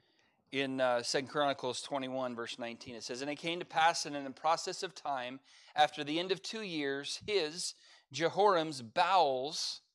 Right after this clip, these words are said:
fell out by reason of his sickness, so he died of sore diseases."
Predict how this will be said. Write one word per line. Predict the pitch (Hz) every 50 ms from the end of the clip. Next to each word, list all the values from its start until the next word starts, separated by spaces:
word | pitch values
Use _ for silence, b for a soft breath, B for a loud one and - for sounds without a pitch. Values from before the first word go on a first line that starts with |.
| _ _ _ _ _ _ _ _ _ _
fell | - - - - 196 180 170 165
out | 165 170 180 175 170 165 139
by | 139 143 143
reason | 143 147 156 156 139 143 143
of | 135
his | 127 127 -
sickness, | - - 175 - - 123 117 123 -
so | - - - 139
he | 135 143 131
died | 120 120 135 139 147 151 143 123
of | 117 -
sore | - - 139 127 123
diseases." | 110 104 101 123 139 135 117 - - - - - - - -